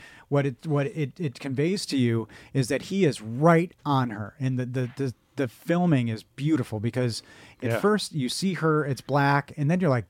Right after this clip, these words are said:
Speaker 1: "Oh, there's, he's there," and then really slowly, and you're like, "He is right there."
Speaker 2: Yeah.
Speaker 1: And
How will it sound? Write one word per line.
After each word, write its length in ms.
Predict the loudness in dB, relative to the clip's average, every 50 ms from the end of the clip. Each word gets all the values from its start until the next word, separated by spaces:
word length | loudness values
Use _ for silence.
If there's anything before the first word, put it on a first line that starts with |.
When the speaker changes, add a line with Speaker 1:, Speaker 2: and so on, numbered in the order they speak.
| -4
Speaker 1:
"Oh, 160 | -2 -2 -2 0
there's, 300 | 2 4 4 4 4 2
he's 160 | -2 0 2
there," 340 | 2 2 2 2 0 -4 -16 -20 -20 _ _ -20 -20 -20 -8 -2
and 160 | 0 0 2
then 320 | 2 2 0 0 0 0 0
really 540 | 0 2 2 4 4 4 4 2 0 -2 -4
slowly, 540 | -4 -2 2 2 4 4 2 0 -2 -2 -2
and 100 | 0 2
you're 80 | 2
like, 220 | 4 2 2 0 0
"He 160 | 0 2 2
is 120 | 2 0
right 460 | -2 -6 -8 0 4 4 4 4 4 0
there." 300 | -6 -8 -8 -8 -8 -4
Speaker 2:
Yeah. 220 | 0 2 4 2 2 0 -6 _ -6
Speaker 1:
And 420 | -2 0 2 2 2 2 0 -2